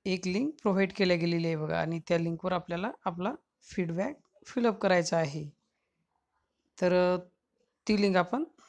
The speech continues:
कशी भरायची ते मी आता तुम्हाला या व्हिडिओमध्ये दाखवणार आहे बघा.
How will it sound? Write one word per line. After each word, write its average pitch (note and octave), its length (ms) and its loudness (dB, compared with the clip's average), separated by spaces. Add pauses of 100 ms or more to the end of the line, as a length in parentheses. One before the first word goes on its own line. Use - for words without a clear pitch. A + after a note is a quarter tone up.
(520)
कशी A#3 240 0
भरायची E3 520 4 (560)
ते F#3+ 60 0
मी F#3+ 120 0
आता F3+ 180 2
तुम्हाला F3+ 340 -4
या F3 100 2
व्हिडिओमध्ये E3+ 540 -4 (1900)
दाखवणार F3 440 2
आहे D#3 140 0
बघा. C#3+ 260 -6